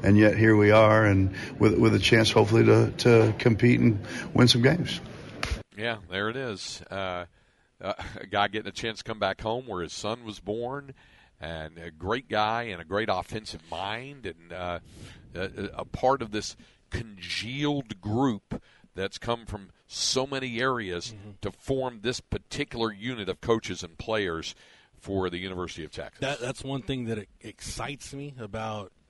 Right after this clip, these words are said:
Speaker 3: you know, if R T gets the job on a permanent basis, is maybe the potential for this staff to stay together, 'cause I think it's a really good coaching staff.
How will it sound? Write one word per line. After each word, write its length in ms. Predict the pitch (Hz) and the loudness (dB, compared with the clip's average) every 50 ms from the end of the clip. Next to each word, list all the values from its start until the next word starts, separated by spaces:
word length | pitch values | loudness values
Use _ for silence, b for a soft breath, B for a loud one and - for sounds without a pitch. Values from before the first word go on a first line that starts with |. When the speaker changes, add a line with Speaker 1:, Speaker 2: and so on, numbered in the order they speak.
| _ _ _ _ _ _ | _ _ _ _ _ _
Speaker 3:
you 240 | _ 127 127 117 110 | _ -14 -12 -12 -12
know, 320 | 101 98 92 90 87 87 90 | -12 -12 -14 -16 -18 -18 -20
if 140 | 95 - - | -20 -18 -16
R 160 | 110 110 107 | -14 -14 -14
T 220 | - - 107 104 | -14 -14 -16 -16
gets 220 | 101 104 113 107 - | -12 -14 -14 -14 -12
the 100 | - 107 | -16 -16
job 420 | 92 101 107 101 104 101 98 95 98 | -12 -10 -8 -6 -6 -6 -8 -8 -10
on 140 | 101 104 | -14 -14
a 60 | - - | -14 -16
permanent 440 | - 113 110 107 104 98 95 87 | -14 -12 -12 -12 -12 -14 -16 -16
basis, 680 | _ - 101 107 104 - - 98 92 92 - - - _ _ _ _ _ _ _ _ _ _ _ _ _ | _ -14 -12 -12 -14 -14 -16 -18 -18 -18 -18 -20 -20 _ _ _ _ _ _ _ _ _ _ _ _ _
is 180 | - 120 104 107 | -14 -14 -12 -10
maybe 180 | 120 123 135 | -8 -6 -6
the 80 | 135 - | -6 -6
potential 420 | - - - - 139 131 - 127 | -8 -8 -8 -8 -8 -6 -8 -10
for 80 | 101 107 | -10 -8
this 160 | 113 120 - | -8 -8 -10
staff 340 | - - 117 113 123 120 - | -10 -10 -8 -8 -8 -8 -10
to 100 | - 98 | -12 -16
stay 180 | - - 120 123 | -12 -10 -10 -10
together, 300 | 107 92 90 85 82 87 _ | -10 -12 -16 -20 -20 -20 _
'cause 100 | 95 98 | -12 -12
I 80 | 104 | -10
think 120 | 113 123 117 | -10 -10 -10
it's 100 | 113 - | -12 -12
a 60 | 101 | -16
really 400 | 92 90 92 104 117 117 123 113 | -16 -14 -10 -8 -6 -6 -6 -6
good 160 | 104 101 - | -8 -10 -10
coaching 320 | - 117 113 113 - 104 | -10 -10 -10 -10 -12 -16
staff. 300 | - - 92 87 85 87 | -16 -16 -16 -16 -16 -18